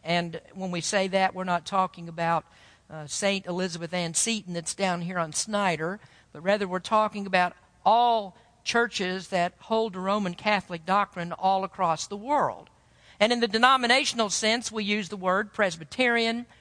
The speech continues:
we may use Methodist, we talk about the Assemblies of God and so on. And so we're not referring to a particular church,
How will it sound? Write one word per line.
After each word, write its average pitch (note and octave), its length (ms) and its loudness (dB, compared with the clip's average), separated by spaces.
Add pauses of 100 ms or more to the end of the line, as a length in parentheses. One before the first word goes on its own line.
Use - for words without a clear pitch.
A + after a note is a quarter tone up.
(140)
we F#3 80 -10
may F#3 180 0
use F3 340 -4
Methodist, G#3+ 600 0
we F3 100 -8
talk G3 280 0
about F3+ 260 0
the F#3+ 60 -6
Assemblies F#3+ 480 -4
of D#3+ 120 -12
God F#3+ 280 2
and E3 160 -4
so A3+ 320 -2
on. E3 280 -4 (440)
And G3 100 -4
so B3+ 100 4
we're B3 120 2
not C#4+ 240 4
referring B3+ 480 4
to G#3+ 320 0
a F#3+ 180 4
particular A3 600 0
church, F3 580 0